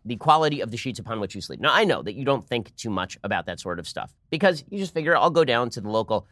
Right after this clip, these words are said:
Bed Bath and Beyond, I'll pick up some sheets at real t-, retail prices, and it doesn't matter if they're good or not. They have a high thread count. I don't know anything about sheets."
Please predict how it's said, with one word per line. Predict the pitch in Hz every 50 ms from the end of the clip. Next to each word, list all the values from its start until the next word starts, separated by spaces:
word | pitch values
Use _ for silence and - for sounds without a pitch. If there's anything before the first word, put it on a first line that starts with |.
| _ _ _ _ _ _
Bed | 120 127 123
Bath | 127 123 113 -
and | 117
Beyond, | 117 165 190 170 165 160 160
I'll | 135 110
pick | 87 120 120 -
up | 117 92
some | - - 101
sheets | 98 - 175 185 156 - -
at | 85
real | 107 147 156 143
t-, | 139 - -
retail | - 113 127 135 104 120 110 107
prices, | - 180 185 185 - - 160 156 147
and | 143 117
it | 113
doesn't | 135 135 135 117
matter | 107 127 131 120 120 117
if | 101 -
they're | 92 90
good | 101 98 156 180 175 165 -
or | 151 151
not. | 147 143 139 131 - _ _ _
They | -
have | 98 90
a |
high | 82 101 92
thread | 90 - 147 196 196 170
count. | - - 175 160 156 - -
I |
don't | 113 104
know | 95 101
anything | 120 170 202 156 170 175
about | 160 147 143 139
sheets." | - 143 -